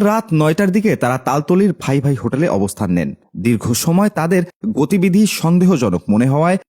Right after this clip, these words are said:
রোববার সকালে স্থানীয়রা তালতলী থানা পুলিশকে খবর দেয়। পুলিশ ঘটনাস্থলে পৌঁছে হোটেল থেকে দুজনকে ধরে থানায় নিয়ে যায়। আটকের পর তালতলী থানার ভারপ্রাপ্ত কর্মকর্তা উভয় পক্ষের অভিভাবকদের থানায় তলব করেন।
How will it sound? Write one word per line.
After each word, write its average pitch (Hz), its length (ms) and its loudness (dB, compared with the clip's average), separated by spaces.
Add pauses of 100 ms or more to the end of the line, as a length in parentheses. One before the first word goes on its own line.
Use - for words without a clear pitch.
(100)
রোববার 165 340 0
সকালে 147 400 -2 (180)
স্থানীয়রা 185 500 0 (320)
তালতলী 170 400 0
থানা 151 320 -2
পুলিশকে 117 360 -2
খবর 92 260 -4
দেয়। - 240 -6 (360)
পুলিশ 117 220 2
ঘটনাস্থলে 127 600 -2
পৌঁছে 175 380 0 (240)
হোটেল 190 320 0
থেকে 180 300 0
দুজনকে 123 400 0 (300)
ধরে 160 260 0
থানায় 131 380 -2
নিয়ে 85 240 0
যায়। 78 140 -4 (220)
আটকের 208 360 0
পর 226 280 0
তালতলী 214 400 0
থানার 165 340 0
ভারপ্রাপ্ত 156 680 -4
কর্মকর্তা 147 600 -2 (140)
উভয় 123 340 0
পক্ষের 165 380 -2 (140)
অভিভাবকদের 196 680 2 (120)
থানায় 147 260 -2
তলব 98 280 0
করেন। 92 220 0